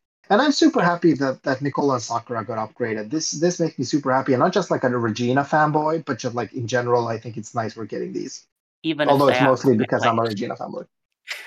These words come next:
Speaker 2: Yeah. Oh, well.
Speaker 1: But it's nice. It's nice. I mean, and I already see in our Discord in the Clash channel that people are clearing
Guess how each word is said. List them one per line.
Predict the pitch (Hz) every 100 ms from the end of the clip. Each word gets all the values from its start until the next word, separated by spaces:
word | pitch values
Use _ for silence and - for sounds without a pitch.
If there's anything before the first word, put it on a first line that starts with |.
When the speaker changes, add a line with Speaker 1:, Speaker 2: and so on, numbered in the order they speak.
| - _ -
Speaker 2:
Yeah. | 120 123 _ _ _ 208
Oh, | 175
well. | 170 - _
Speaker 1:
But | 233
it's | 277 247
nice. | 143 - -
It's | 196 165
nice. | 123 -
I | 160
mean, | 180 147 131 80 - - -
and | 160
I | 165
already | 175 233 269 220
see | 202
in | 185
our | 156
Discord | 131 131 - 170 175 143
in | 135
the | 123
Clash | 120 131 127 -
channel | 156 156 170 156
that | 123
people | 135 135 135
are | 127
clearing | - 135 127 127 120